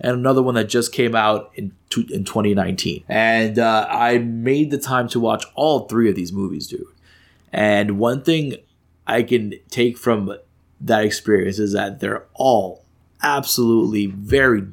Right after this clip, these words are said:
different, but they each have their own story.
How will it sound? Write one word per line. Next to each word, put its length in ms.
different, 440
but 340
they 140
each 480
have 420
their 320
own 580
story. 580